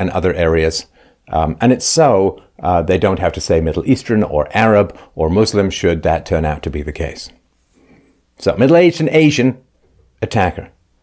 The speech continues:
He then entered the grounds of Parliament, where the suspect fatally stabbed a police officer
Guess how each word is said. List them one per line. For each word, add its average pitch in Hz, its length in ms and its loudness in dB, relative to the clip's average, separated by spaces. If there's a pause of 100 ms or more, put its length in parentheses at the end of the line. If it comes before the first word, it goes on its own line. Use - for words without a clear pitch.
(440)
He 120 140 4
then 165 520 2
entered 135 300 0
the - 60 -2
grounds 101 360 0
of 78 120 -10
Parliament, 73 420 -4 (320)
where 82 140 -2
the - 80 -6
suspect - 600 -4
fatally 104 440 0
stabbed 82 480 -4 (240)
a 87 80 -4
police 104 320 0
officer 85 420 -4